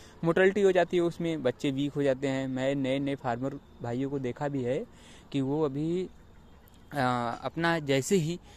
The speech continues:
स्टार्ट करते हैं उनको कुछ आइडिया नहीं रहता है, तो उस हिसाब से कर देते हैं, बच्चे वीक हो जाते हैं, कि दाना ज़्यादा खिला देते हैं स्टार्टिंग में, कौन सा कब दाना खिलाना है, किस हिसाब से खिलाना है, वो भी उनको नहीं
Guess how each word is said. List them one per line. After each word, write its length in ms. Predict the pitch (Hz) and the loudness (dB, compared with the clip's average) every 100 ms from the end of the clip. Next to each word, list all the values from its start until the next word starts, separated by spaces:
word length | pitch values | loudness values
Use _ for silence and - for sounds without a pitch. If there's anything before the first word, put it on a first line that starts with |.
| - | -6
स्टार्ट 300 | 139 - 147 | -4 0 0
करते 280 | - 143 156 | 2 -2 0
हैं 40 | |
उनको 160 | 143 147 | 0 0
कुछ 240 | 143 143 | -2 -2
आइडिया 320 | 127 117 123 127 | 2 2 2 2
नहीं 180 | 120 | 2
रहता 260 | 117 117 120 | 0 0 -2
है, 120 | 123 | -2
तो 120 | 127 | -4
उस 120 | 135 127 | -6 -4
हिसाब 240 | 127 123 | -2 -2
से 120 | - | -2
कर 220 | 131 113 | 0 0
देते 200 | 110 113 | 0 -2
हैं, 100 | 127 | 0
बच्चे 260 | 131 131 156 | 0 0 0
वीक 200 | 123 117 | -2 -2
हो 120 | 120 | -2
जाते 280 | 117 117 127 | 0 0 0
हैं, 120 | 123 | -4
कि 200 | 123 147 | -6 -6
दाना 400 | 143 143 139 156 | -4 2 2 2
ज़्यादा 260 | 143 113 120 | 2 2 2
खिला 240 | 127 120 | 0 0
देते 200 | 120 117 | 0 -4
हैं 60 | 123 | -6
स्टार्टिंग 380 | - 117 127 127 | -2 -2 0 -2
में, 100 | 127 | -2
कौन 220 | 151 160 | -2 -2
सा 120 | 160 | -2
कब 220 | 147 127 | -2 -2
दाना 220 | 120 113 123 | 0 -2 -2
खिलाना 380 | - 123 127 | -2 -2 0
है, 100 | 127 | -2
किस 240 | 143 175 156 | -2 -4 -4
हिसाब 260 | 131 113 | -4 -4
से 140 | 107 131 | -6 -12
खिलाना 340 | - 127 127 | -6 -4 -2
है, 120 | 127 | -2
वो 180 | 131 135 | -2 -2
भी 140 | 151 165 | -2 -4
उनको 280 | 147 147 | -4 -2
नहीं 300 | 143 123 139 | -2 0 -2